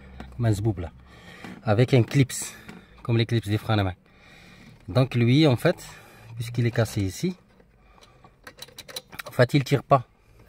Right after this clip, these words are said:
Il tire pas le, ça pour débloquer la rail. T'as compris le système ? Bon, désolé pour la, voilà.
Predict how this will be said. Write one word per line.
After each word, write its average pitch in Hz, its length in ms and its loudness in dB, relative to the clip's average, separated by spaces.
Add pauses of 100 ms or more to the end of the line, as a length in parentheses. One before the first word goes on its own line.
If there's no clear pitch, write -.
Il 107 100 -8
tire - 220 -4
pas 139 200 6
le, 107 400 6 (220)
ça 156 320 4 (540)
pour 110 140 2
débloquer 131 440 4
la 127 140 4
rail. 110 200 2 (680)
T'as - 100 -12
compris 113 260 0
le 110 40 2
système ? - 380 -2 (800)
Bon, 110 60 -12
désolé 104 320 -4
pour 107 220 -6
la, 98 300 0 (1500)
voilà. 113 360 4